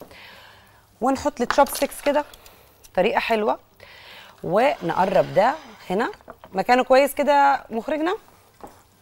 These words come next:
تمام، مش هنغير مكانه. انا ما حطيتش هنا حاجه مسكره، هنا ما كانش فيه في العناصر انه يبقى فيه حاجه sweet.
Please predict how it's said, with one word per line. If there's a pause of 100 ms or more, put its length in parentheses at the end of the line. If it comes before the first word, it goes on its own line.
(720)
تمام،
مش
هنغير
مكانه. (960)
انا
ما
حطيتش
هنا
حاجه
مسكره،
هنا
ما
كانش
فيه
في
العناصر (360)
انه
يبقى
فيه
حاجه
sweet.